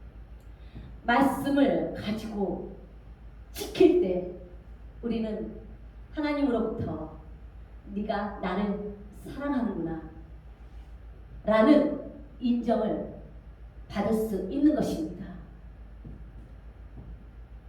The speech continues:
가나 혼인잔치,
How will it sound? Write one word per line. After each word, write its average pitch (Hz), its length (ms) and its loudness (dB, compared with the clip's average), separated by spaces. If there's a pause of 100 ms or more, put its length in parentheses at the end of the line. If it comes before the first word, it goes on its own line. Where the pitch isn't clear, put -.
(920)
가나 254 680 4
혼인잔치, 220 880 2